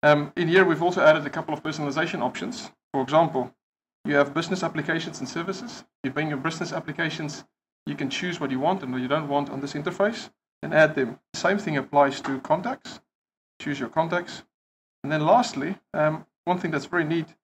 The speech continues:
we've taken the opportunity to enhance the interface for lists. And if you look at a list view on, a, on these devices, specifically on a touch screen, the ability to manage that list like that and scroll through your list,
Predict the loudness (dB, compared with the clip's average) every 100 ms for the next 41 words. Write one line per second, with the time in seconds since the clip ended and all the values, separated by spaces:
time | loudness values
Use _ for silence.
0 | _ _ _ -12 2 2 4 0 0 -2
1 | -2 0 0 0 -2 -2 0 0 -2 -6
2 | -4 -2 -4 -4 -4 -4 -4 -8 -14 -18
3 | _ _ _ -10 -6 -4 0 2 0 -2
4 | _ -4 -4 -4 -2 0 -2 -4 -6 -6
5 | -4 0 0 0 -6 -10 -16 -20 -10 -8
6 | -6 -4 -2 -2 0 0 0 -6 -6 -6
7 | -16 _ _ _ -4 2 2 2 -4 2
8 | 2 2 -4 -4 -2 -2 -4 -14 _ _
9 | _ _ _ _ _ _ _ -10 2 2
10 | 2 -8 _ _ _ _ -12 -12 -6 -4
11 | -4 -4 -2 -2 -4 -8 -16